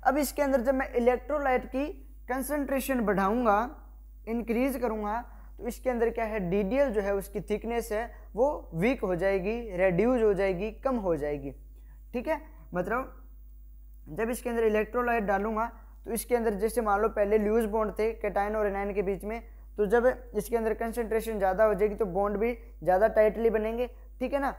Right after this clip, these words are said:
तो ये जो एरिया था वो कम हो गया, इसलिए जब भी इसके अंदर इलेक्ट्रोलाइट मिलाएंगे सॉल्यूशन के अंदर, तो उसकी डीडीएल जो है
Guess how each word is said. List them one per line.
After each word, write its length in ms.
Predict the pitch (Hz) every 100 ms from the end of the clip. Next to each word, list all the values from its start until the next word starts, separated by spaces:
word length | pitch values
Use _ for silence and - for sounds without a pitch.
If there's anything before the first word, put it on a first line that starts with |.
| -
तो 60 | 190
ये 160 | 185 220
जो 80 | 214
एरिया 380 | 208 208 233
था 120 | 233 220
वो 120 | 226
कम 160 | 226 262
हो 160 | 220 170
गया, 220 | 156 139 - - -
इसलिए 480 | 190 208 226 233 262 - - -
जब 200 | 160 226
भी 80 | 262
इसके 220 | 233 240
अंदर 200 | 214 220
इलेक्ट्रोलाइट 600 | 196 196 196 254 254 226 202
मिलाएंगे 440 | 196 185 185 190
सॉल्यूशन 500 | 202 190 180 - 202
के 60 | 196
अंदर, 240 | 170 170 220 - - -
तो 160 | - -
उसकी 240 | 208 - 220
डीडीएल 440 | 170 190 185 240
जो 100 | 202 190
है 220 | 185